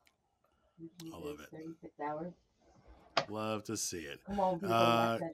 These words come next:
Speaker 2: show.
Speaker 1: yeah, you could watch that tonight. You could watch, you could watch one episode. If everyone watched one episode, boom, we'd be there.
Speaker 2: Hmm.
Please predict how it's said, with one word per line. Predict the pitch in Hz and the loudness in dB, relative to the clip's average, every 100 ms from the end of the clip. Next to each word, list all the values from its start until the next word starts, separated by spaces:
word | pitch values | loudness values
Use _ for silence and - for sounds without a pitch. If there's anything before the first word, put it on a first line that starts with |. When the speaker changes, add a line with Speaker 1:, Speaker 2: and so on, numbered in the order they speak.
| - | -8
Speaker 2:
show. | 170 - - _ _ _ _ - _ _ _ _ _ _ _ _ _ _ _ _ _ _ _ - _ _ | -8 -8 -14 _ _ _ _ -20 _ _ _ _ _ _ _ _ _ _ _ _ _ _ _ -20 _ _
Speaker 1:
yeah, | 123 | -2
you | 104 | 0
could | 117 | 2
watch | 104 104 | 2 2
that | 107 92 | -2 -4
tonight. | 104 87 - _ _ _ _ _ _ _ _ - - - | -4 -6 -10 _ _ _ _ _ _ _ _ -20 -20 -6
You | 151 | 0
could | 127 | 6
watch, | 123 120 - - | 6 4 0 -4
you | 131 123 | 0 2
could | 104 | 2
watch | 104 98 101 | 2 0 -2
one | 104 123 123 | 2 4 4
episode. | 120 110 110 104 104 98 - _ _ - _ _ - - _ _ - - - _ _ | 2 -2 0 0 -2 -6 -12 _ _ -20 _ _ -20 -20 _ _ -20 -16 -16 _ _
If | 98 110 | -2 4
everyone | 131 151 151 | 8 8 8
watched | 139 131 - | 8 6 4
one | 113 113 | 2 2
episode, | 98 90 80 71 - _ _ _ _ _ | 0 -4 -8 -12 -20 _ _ _ _ _
boom, | 95 76 76 _ _ 87 | -8 -8 -12 _ _ -18
we'd | 78 | -16
be | |
there. | 73 71 - _ _ _ _ | -16 -16 -18 _ _ _ _
Speaker 2:
Hmm. | _ | _